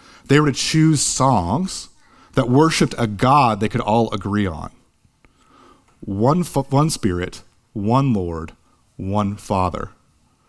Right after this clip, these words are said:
But in all the different styles of all the different ministries. I went to that worship night, and my cranky heart softened. It did.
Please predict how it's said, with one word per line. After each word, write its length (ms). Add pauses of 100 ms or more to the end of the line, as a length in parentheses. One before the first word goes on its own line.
(540)
But 140
in 140
all 320
the 80
different 320
styles 880 (180)
of 140
all 240
the 100
different 360
ministries. 640 (1900)
I 60
went 140
to 60
that 140
worship 280
night, 320 (1800)
and 80
my 120
cranky 340
heart 440
softened. 520 (920)
It 100
did. 280